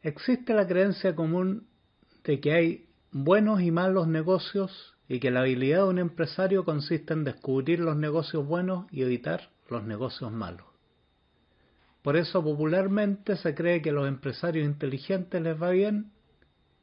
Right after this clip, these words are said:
y a los que no son inteligentes les va mal. Lamentablemente el asunto no es tan sencillo como eso. Si eso fuera cierto, el mundo estaría repleto de empresarios millonarios,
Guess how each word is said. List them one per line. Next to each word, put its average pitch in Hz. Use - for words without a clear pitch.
y 220
a 214
los 196
que -
no 196
son 196
inteligentes 165
les 101
va 110
mal. 95
Lamentablemente 185
el 139
asunto 170
no 165
es -
tan 151
sencillo 135
como 110
eso. -
Si -
eso 165
fuera 208
cierto, -
el 139
mundo 143
estaría 147
repleto 175
de 175
empresarios 165
millonarios, 160